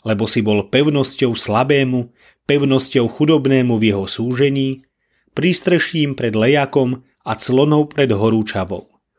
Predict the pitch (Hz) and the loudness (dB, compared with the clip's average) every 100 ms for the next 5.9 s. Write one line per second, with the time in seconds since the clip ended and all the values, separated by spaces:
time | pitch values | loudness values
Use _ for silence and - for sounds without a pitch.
0 | _ _ _ _ 117 104 101 110 123 - | _ _ _ _ -2 0 0 2 0 -2
1 | 143 160 156 - 131 127 127 117 120 120 | -4 0 0 0 -2 0 0 0 0 0
2 | 117 - 104 110 110 113 104 92 87 - | -2 -4 -2 2 2 2 0 -2 -6 -12
3 | - - _ _ _ _ _ - 113 135 | -14 -20 _ _ _ _ _ -10 -2 0
4 | 120 165 185 - 131 117 113 - _ - | 2 2 0 0 0 2 0 -2 _ -6
5 | 127 117 156 165 160 131 139 139 | -4 0 -2 0 0 0 -4 -4